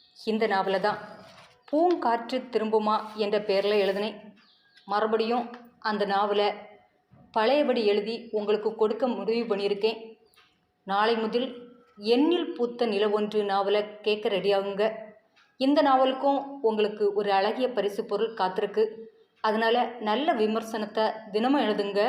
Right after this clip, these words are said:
நிறைய லைக் அள்ளுங்க. நாவலோட முடிவில் உங்களுக்கான பரிசை பெறுங்க. நாளை முதல்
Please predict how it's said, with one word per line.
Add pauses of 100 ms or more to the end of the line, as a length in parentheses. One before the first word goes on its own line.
(540)
நிறைய (160)
லைக்
அள்ளுங்க. (920)
நாவலோட (120)
முடிவில் (480)
உங்களுக்கான
பரிசை (100)
பெறுங்க. (920)
நாளை
முதல்